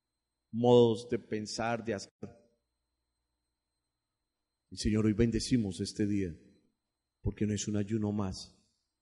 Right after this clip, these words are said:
es el ayuno en que nos rendimos a tus pies y decidimos creerte. Abrázanos, Dios.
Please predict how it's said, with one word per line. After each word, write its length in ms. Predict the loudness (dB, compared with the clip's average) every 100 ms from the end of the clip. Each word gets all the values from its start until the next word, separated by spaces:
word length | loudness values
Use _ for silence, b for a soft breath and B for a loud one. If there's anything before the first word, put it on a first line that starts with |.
| _ _ _ _
es 180 | -6 0
el 100 | 2
ayuno 360 | 2 4 4 2
en 80 |
que 100 | 0
nos 140 | 0 0
rendimos 460 | 0 0 0 0
a 100 | -2
tus 180 | -4 -10
pies 420 | -2 -2 -2 -8 -18 _ _ _ _ -8
y 80 |
decidimos 640 | -4 -2 -2 -2 -2 -4 -6
creerte. 640 | -4 -2 -4 -6 -8 -10 -18 _ _ _ _ _ _ _ _ _ _ _ _ _ _ _
Abrázanos, 600 | -6 0 2 2 0 0 4
Dios. 440 | 4 4 -2 -14